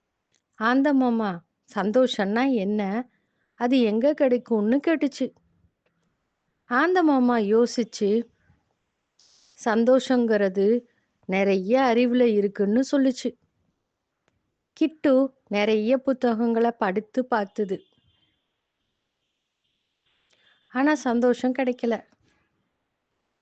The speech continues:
அடுத்து ஒரு சுறுசுறுப்பான தேனீய பார்த்துச்சு. "சந்தோஷம்னா வேலை பார்க்கறதுல இருக்குன்னு" தேனீ சொல்லுச்சு.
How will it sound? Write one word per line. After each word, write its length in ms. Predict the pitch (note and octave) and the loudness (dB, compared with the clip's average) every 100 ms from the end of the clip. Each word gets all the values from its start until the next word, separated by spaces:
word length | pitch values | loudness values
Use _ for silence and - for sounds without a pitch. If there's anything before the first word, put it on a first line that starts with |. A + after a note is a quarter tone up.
| _ _ | _ _
அடுத்து 680 | - A#3 C#4 - C4+ C#4 C4+ _ | -6 -2 -2 0 0 0 -4 _
ஒரு 160 | - B3 | -4 -2
சுறுசுறுப்பான 1200 | B3 C4+ C4 C#4 A#3+ - _ _ A#3 A#3 A#3 C4+ | -2 -2 -2 -2 -4 -6 _ _ -4 0 0 0
தேனீய 560 | D4+ - B3 C4 C4+ C4 | -2 2 2 4 2 2
பார்த்துச்சு. 540 | B3 A#3+ A#3+ - A3 - _ _ _ _ _ _ _ _ _ _ _ _ _ _ _ _ _ _ _ _ _ _ _ _ - | -2 -2 -6 -6 -12 -12 _ _ _ _ _ _ _ _ _ _ _ _ _ _ _ _ _ _ _ _ _ _ _ _ -2
"சந்தோஷம்னா 800 | C4 D4 E4+ - B3 A3 A3 A3+ _ _ | 2 2 2 0 -2 -2 -4 -8 _ _
வேலை 340 | A3+ B3 D4 D4+ | 0 2 2 -2
பார்க்கறதுல 680 | A#3 G#3 G#3 G3 G3 F3+ F#3+ | -4 -4 -4 -2 -2 -2 -2
இருக்குன்னு" 640 | G#3 G#3 G#3+ F#3+ F#3+ C4 | -4 -4 -4 -2 -2 -2
தேனீ 300 | - D4 C#4+ C#4 | 0 2 2 2
சொல்லுச்சு. 480 | C#4 B3+ B3+ B3 - | 2 0 -2 -6 -10